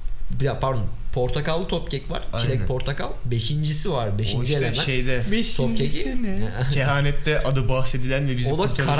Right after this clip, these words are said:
Speaker 1: karamelliydi ve o karamelli o kadar gü-, benim çocukluğum boyunca yediğim en çok şey.
Speaker 2: Ya o sentetik şeker tadı.
Speaker 1: Abi.
Speaker 2: Dayanamıyorsun değil mi?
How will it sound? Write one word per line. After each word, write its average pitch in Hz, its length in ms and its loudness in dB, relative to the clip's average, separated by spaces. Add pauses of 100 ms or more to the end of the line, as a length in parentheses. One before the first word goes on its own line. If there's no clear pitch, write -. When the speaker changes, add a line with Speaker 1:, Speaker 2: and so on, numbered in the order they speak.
(140)
Speaker 1:
karamelliydi 165 720 2
ve 151 80 -2
o 156 180 0
karamelli 165 560 2 (100)
o 123 100 -2
kadar 151 280 0
gü-, 151 160 -2 (140)
benim 151 240 0 (140)
çocukluğum 139 400 0
boyunca 139 200 0
yediğim 127 240 -2
en 117 140 0
çok 110 220 0
şey. 98 240 0
Speaker 2:
Ya 98 220 2
o 117 40 0
sentetik 117 460 0
şeker 120 420 2
tadı. 101 420 0
Speaker 1:
Abi. 131 260 2
Speaker 2:
Dayanamıyorsun 117 680 0
değil 139 120 -2
mi? 156 100 -2